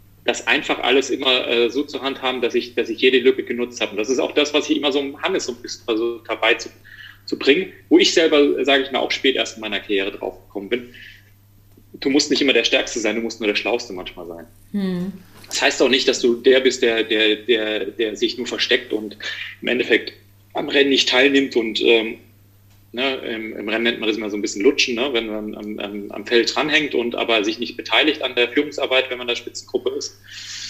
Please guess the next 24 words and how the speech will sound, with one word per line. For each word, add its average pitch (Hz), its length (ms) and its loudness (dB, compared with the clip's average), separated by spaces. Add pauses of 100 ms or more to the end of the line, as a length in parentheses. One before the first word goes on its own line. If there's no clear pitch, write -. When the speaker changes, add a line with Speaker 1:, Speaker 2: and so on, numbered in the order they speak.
(300)
Speaker 1:
Ähm, 123 640 2 (840)
das - 180 -4
muss 131 160 6
man 110 120 2
gar 101 120 0
nicht - 180 -6
können, 107 320 -6
muss 147 160 0
man 104 120 -2
gar 98 100 -4
nicht 92 140 -6
sein, 90 200 -6 (120)
sondern 107 260 -2
man 107 120 -2
muss 131 140 4
es 117 140 4
nur 117 180 0
geschickt - 540 0
anstellen 131 500 2
und 117 100 -10
muss 117 200 -10
es - 140 -12
geschickt - 420 0
machen. 92 240 -14